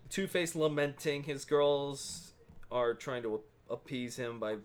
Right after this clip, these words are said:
making his favorite meals and drinks and all that. And this is where we actually get introduced to Riddler in full glory. So Riddler coer-, coerces, coerces, oh, co-, act-,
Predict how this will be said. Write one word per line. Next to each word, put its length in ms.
making 280
his 120
favorite 300
meals 440
and 120
drinks 380
and 120
all 200
that. 320
And 240
this 160
is 180
where 220
we 180
actually 320
get 200
introduced 560
to 440
Riddler 380
in 220
full 220
glory. 460
So 260
Riddler 320
coer-, 580
coerces, 560
coerces, 680
oh, 240
co-, 140
act-, 220